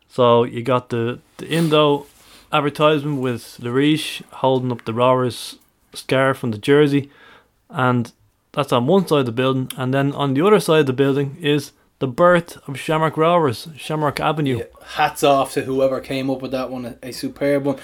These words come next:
Speaker 2: We also had some, uh, some negative feedback as well. We had a couple of Pride of Rings End members,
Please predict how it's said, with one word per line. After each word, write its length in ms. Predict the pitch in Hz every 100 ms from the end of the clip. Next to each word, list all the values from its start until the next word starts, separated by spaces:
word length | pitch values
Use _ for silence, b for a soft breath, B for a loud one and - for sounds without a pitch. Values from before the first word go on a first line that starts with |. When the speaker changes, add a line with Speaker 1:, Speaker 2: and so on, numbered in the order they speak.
| B B
Speaker 2:
We 80 | 156
also 280 | 175 175
had 200 | 151 160
some, 240 | 156 156 151
uh, 320 | 151 143 135 131 b b b b _ - - _ _ _ _ _ -
some 340 | - 143 143
negative 680 | 170 185 175 160 135 - - _ _
feedback 580 | - 151 151 147 147 143
as 120 | 127
well. 240 | 151 147
We 100 | 139
had 280 | 127 147 131 -
a 40 |
couple 320 | - 165 156
of 300 | 139 - -
Pride 260 | - 180 160
of 60 |
Rings 240 | 165 170 147
End 180 | 165 165
members, 420 | 160 156 143